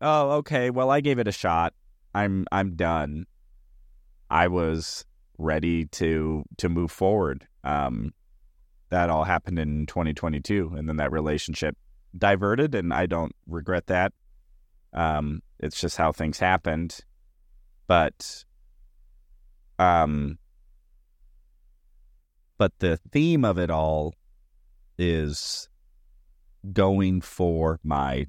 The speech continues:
dream, and going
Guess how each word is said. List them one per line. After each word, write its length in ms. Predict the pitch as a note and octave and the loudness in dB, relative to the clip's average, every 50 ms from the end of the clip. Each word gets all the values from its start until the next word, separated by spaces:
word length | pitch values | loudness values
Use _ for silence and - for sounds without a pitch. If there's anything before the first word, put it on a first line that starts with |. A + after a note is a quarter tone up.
| - | -8
dream, 480 | - - - C#2 B1+ B1+ G#1 G1+ G1+ - - _ _ _ _ _ _ _ _ _ _ _ _ _ _ _ _ - | -10 -6 -6 -4 -4 -4 -4 -4 -4 -6 -8 _ _ _ _ _ _ _ _ _ _ _ _ _ _ _ _ -4
and 720 | D2+ D2 C#2+ C#2+ C#2+ C#2+ C#2 C#2 C#2 C#2 C#2 C#2 C#2 - - _ _ | -2 0 0 0 0 0 0 -2 -2 -2 -2 -4 -6 -8 -14 _ _
going 480 | - F2+ F2 F2+ F#2+ F#2+ F#2 F2+ F2 | -2 0 2 2 2 2 2 0 -2